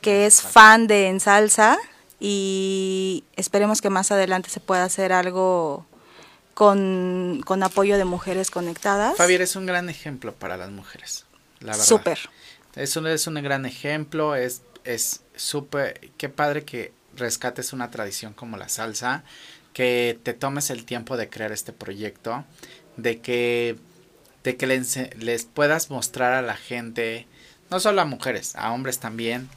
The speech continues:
Speaker 2: y a todas las edades, que nunca es, nunca va a existir el momento óptimo para emprender. Y qué bueno que hayas utilizado la, la, el tema de la pandemia para poder lanzar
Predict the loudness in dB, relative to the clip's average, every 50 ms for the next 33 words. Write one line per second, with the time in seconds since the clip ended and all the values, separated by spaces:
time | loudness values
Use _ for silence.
0 | -8 -6 -6 -4 -4 -4 -4 -4 -4 -4 -6 -6 -6 -6 -8 -10 -10 -12 -12 -10
1 | -4 -2 0 2 2 0 -2 -4 -10 _ -20 -20 -20 -20 -20 _ _ _ _ _
2 | _ _ -8 -4 -4 -2 0 2 2 2 2 0 -2 -6 -6 -4 -2 -2 -2 -2
3 | -4 -4 -6 -6 -8 -8 -6 -8 -8 -8 -8 -10 -10 -10 -8 -8 -8 -10 -10 -10
4 | -12 -12 -12 -12 -10 -10 -10 -12 -14 _ _ _ _ -20 -20 -20 -20 -20 -20 -20
5 | _ _ -6 -2 -2 -2 -2 -4 -4 -4 -2 -2 0 0 0 0 -2 -4 -4 -4
6 | -4 -4 -2 -2 -4 -6 -8 -10 -10 -10 -8 -8 -6 -4 -4 -4 -4 -4 -4 -6
7 | -8 -10 -18 -18 -16 -10 -6 -4 -4 -4 -4 -6 -8 -10 -14 -14 -14 -14 -14 -16
8 | -20 -18 -14 -12 -12 -12 -10 -8 -8 -6 -4 -4 -4 -4 -6 -6 -8 -8 -8 -8
9 | -8 -8 -8 -10 -10 -10 -8 -8 -8 -8 -8 -8 -8 -8 -6 -8 -8 -6 -6 -8
10 | -8 -10